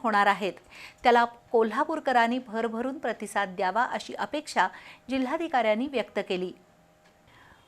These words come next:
कोल्हापुरातील ऐतिहासिक दसरा चौक मैदानावर आज संध्याकाळी शाही दसरा महोत्सवाचा शुभारंभ झाला.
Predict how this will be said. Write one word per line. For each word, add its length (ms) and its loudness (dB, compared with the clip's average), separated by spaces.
कोल्हापुरातील 800 8
ऐतिहासिक 680 2
दसरा 340 4
चौक 300 2
मैदानावर 580 2
आज 320 2
संध्याकाळी 540 0
शाही 420 0
दसरा 360 -2
महोत्सवाचा 680 -2
शुभारंभ 500 0
झाला. 340 0